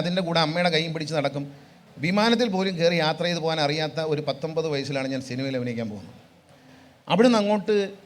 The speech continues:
സിനിമയിൽ വന്നിട്ട് അതിൽ ഒരുപാട് സ്ട്രഗിൾ ചെയ്തു, അവഗണനകൾ നേരിട്ടു, പരിഹാസങ്ങൾ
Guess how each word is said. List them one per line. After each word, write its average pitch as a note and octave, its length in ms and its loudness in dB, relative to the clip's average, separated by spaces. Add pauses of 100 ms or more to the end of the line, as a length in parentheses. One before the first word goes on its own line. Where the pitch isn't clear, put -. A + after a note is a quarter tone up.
(320)
സിനിമയിൽ G#3 420 2
വന്നിട്ട് G#3 260 2
അതിൽ F#3+ 220 2
ഒരുപാട് F#3 300 2
സ്ട്രഗിൾ E3 260 -2
ചെയ്തു, C#3+ 180 -2 (760)
അവഗണനകൾ G#3 520 4
നേരിട്ടു, C#3+ 320 -2 (680)
പരിഹാസങ്ങൾ F#3 540 4